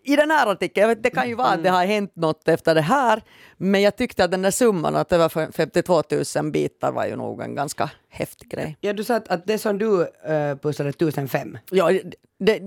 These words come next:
Speaker 1: jag brukar köra på det. Men mi-, mitt eget personliga rekord var när jag pusslade tretusen bitars pussel, och det tog nu ungefär sammanlagt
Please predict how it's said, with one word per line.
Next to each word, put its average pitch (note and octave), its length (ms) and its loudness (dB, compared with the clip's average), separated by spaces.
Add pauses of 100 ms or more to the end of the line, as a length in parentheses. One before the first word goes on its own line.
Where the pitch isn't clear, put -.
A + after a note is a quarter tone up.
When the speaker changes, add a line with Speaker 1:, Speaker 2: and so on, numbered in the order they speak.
Speaker 1:
jag G#3+ 140 2
brukar D#3+ 300 -2
köra A#2 300 -6
på - 100 -6
det. C3 160 -4 (280)
Men D3+ 420 -2
mi-, F#3 260 -2
mitt A3 320 0
eget G#3 360 0
personliga D3+ 400 -2
rekord D3 300 0
var C#3+ 180 0
när D3+ 120 -8
jag C#3 120 -6
pusslade C#3 360 -4
tretusen G3 680 -2
bitars G#3 280 -2
pussel, G#3 380 0 (520)
och E3 80 2
det F3+ 120 2
tog D#3 240 0
nu D3+ 80 -2
ungefär C#3+ 520 0
sammanlagt - 520 -4